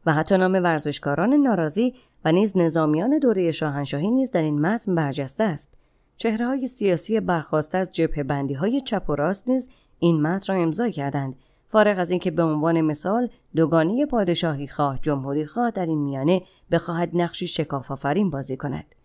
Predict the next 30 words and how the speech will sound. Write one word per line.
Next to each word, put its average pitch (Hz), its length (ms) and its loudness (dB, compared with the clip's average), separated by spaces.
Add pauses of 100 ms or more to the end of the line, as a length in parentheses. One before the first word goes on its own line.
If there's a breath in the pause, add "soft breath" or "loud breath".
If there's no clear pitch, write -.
(140)
در 180 100 4
این 285 120 4
کارزار 220 500 0
اتفاقی 165 540 -4
بی 175 140 -2
سابقه 147 460 -2
نیز 220 260 -2
رخ 262 200 0
داده 165 200 -2
است. - 240 -10 (320)
شاهزاده 151 480 0
رضا 185 320 0
پهلوی 151 440 -2
نیز 233 260 0
نام 196 240 0
خود 180 220 -2
را 170 180 2 (280 loud breath)
کنار 165 240 4
دیگر 156 460 0
امضا 143 300 0
کنندگان 160 580 0
قرار 170 320 0
داده - 220 -6
است، - 300 -12 (360)
کنار 165 300 4
نام 170 220 4
کسانی 165 420 0
که 170 100 0
بعضاً 151 320 0
اکنون 175 460 2